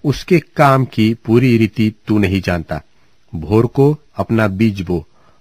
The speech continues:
और सांझ को भी अपना हाथ न रोक, क्योंकि तू नहीं जानता कि कौन सफल होगा। चाहे यह, चाहे वह, वह दोनों के दोनों अच्छे काम निकलेंगे।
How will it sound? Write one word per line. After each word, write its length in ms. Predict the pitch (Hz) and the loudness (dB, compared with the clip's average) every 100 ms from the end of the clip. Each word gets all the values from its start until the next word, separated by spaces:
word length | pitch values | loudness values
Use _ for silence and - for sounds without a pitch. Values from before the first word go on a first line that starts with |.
| - | -2
और 140 | 123 | -2
सांझ 380 | - - 139 143 | 0 0 2 0
को 180 | - 147 | 2 4
भी 240 | 143 139 | 4 4
अपना 320 | - 107 120 | 2 -4 -2
हाथ 360 | 92 - 110 101 - - - | -2 0 0 0 -4 -20 -6
न 100 | 101 | 0
रोक, 360 | 104 98 87 - _ _ _ - | 0 0 -4 -8 _ _ _ -2
क्योंकि 360 | 117 - 139 143 _ _ - | -2 0 -4 -4 _ _ -4
तू 120 | 123 | -2
नहीं 220 | 123 117 | 2 2
जानता 480 | 120 123 120 139 110 - _ _ - | 4 0 2 -2 -2 -6 _ _ -6
कि 100 | 127 | -6
कौन 500 | - 156 139 113 139 - | -2 2 2 2 -2 -12
सफल 400 | - 120 - 104 | -6 -4 -2 -2
होगा। 320 | 95 87 78 _ _ _ _ _ _ | -2 -4 -8 _ _ _ _ _ _
चाहे 340 | - 98 117 135 _ _ _ - | -2 0 0 -2 _ _ _ -6
यह, 360 | 104 113 135 151 _ _ - | 0 2 2 0 _ _ -4
चाहे 240 | - 127 | 0 2
वह, 340 | 135 139 143 - _ _ _ _ - | 2 2 0 -2 _ _ _ _ -8
वह 280 | 123 151 156 | 2 4 4
दोनों 420 | 117 101 120 147 | 0 0 4 4
के 140 | - 131 | 2 0
दोनों 400 | 127 143 127 131 | 2 4 4 0
अच्छे 320 | 110 - - 113 | -4 -6 -4 -4
काम 440 | - 127 104 101 - | 0 2 2 -2 -6
निकलेंगे। 520 | 104 - 107 98 82 | -6 -4 -2 -2 -2